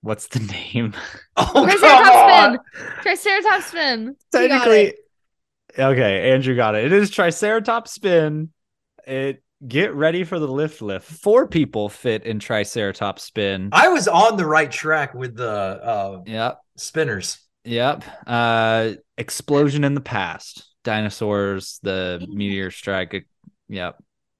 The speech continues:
Speaker 1: That is
Speaker 3: How
Speaker 1: it.
Speaker 3: many people
Speaker 1: It
Speaker 3: are currently screaming in their cars right now at us?
Speaker 1: honestly, this is better because Andrew should have won. So I feel a little bit
Speaker 3: No.
Speaker 1: more comfortable about the way this game ended. But that's it. That's Hunter's Game Day.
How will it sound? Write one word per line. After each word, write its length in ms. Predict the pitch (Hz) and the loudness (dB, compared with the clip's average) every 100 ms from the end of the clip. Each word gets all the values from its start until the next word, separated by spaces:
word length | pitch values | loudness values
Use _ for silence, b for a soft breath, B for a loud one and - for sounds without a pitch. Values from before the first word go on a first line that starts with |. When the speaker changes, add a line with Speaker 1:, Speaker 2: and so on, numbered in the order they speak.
| _ _ _ | _ _ _
Speaker 1:
That 160 | 117 185 | -4 -2
is 100 | 151 | 0
Speaker 3:
How 80 | 220 | 0
Speaker 1:
it. 20 | |
Speaker 3:
many 140 | 269 | -2
people 240 | 113 - 233 | -4 -4 -6
Speaker 1:
It 40 | |
Speaker 3:
are 40 | 214 | -6
currently 360 | 233 208 214 | -10 -8 -10
screaming 640 | 214 - - 208 196 196 | -10 -16 -12 -10 -8 -10
in 80 | 190 | -10
their 140 | 185 175 | -10 -10
cars 340 | 180 175 175 | -10 -10 -8
right 160 | 170 170 | -10 -10
now 220 | 165 165 | -12 -8
at 60 | |
us? 40 | 151 | -4
Speaker 1:
honestly, 640 | 180 165 - 165 160 - _ - | -4 -4 -4 -2 -2 -6 _ -4
this 200 | 156 160 | -4 -2
is 120 | 143 | -2
better 440 | 156 170 170 165 | 2 4 2 -2
because 540 | 139 131 147 131 120 - | -4 -6 -2 -2 -4 -6
Andrew 320 | 127 127 123 | -8 -8 -10
should 220 | - 123 | -8 -6
have 100 | 104 | -6
won. 400 | 104 95 90 92 | -4 -4 -6 -10
So 220 | - 110 | -10 -6
I 80 | 104 | -6
feel 480 | - 131 123 123 104 | -4 -2 0 0 -4
a 20 | |
little 280 | 110 117 113 | -4 -4 -4
bit 320 | 110 107 - _ _ - 135 | -4 -6 -8 _ _ -20 -20
Speaker 3:
No. 460 | 123 107 214 202 | -14 -6 -2 0
Speaker 1:
more 280 | - 98 135 - _ _ _ | 0 -2 -10 -16 _ _ _
comfortable 360 | - 101 - 92 | -12 -12 -12 -12
about 360 | 90 90 - 98 | -10 -12 -12 -12
the 40 | |
way 140 | 95 | -10
this 180 | 90 87 | -12 -12
game 240 | 104 92 92 | -10 -10 -10
ended. 340 | 92 90 82 | -10 -12 -8
But 120 | 131 | -6
that's 300 | 269 311 302 | -4 -6 -6
it. 280 | 254 254 - - | -8 -8 -10 -12
That's 300 | 208 - - | -12 -12 -12
Hunter's 320 | 185 180 143 | -8 -8 -6
Game 320 | 147 151 147 | -4 -4 -4
Day. 320 | 101 87 85 | -4 -4 -8